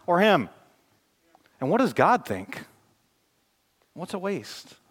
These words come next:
I think I've shared with you before, uh, about the missionary John Patton. John Patton,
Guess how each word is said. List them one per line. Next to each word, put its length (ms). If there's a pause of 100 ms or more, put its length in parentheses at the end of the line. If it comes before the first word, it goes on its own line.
(240)
I 60
think 140
I've 100
shared 160
with 100
you 80
before, 360 (260)
uh, 160
about 200
the 40
missionary 320
John 240
Patton. 420
John 180
Patton, 360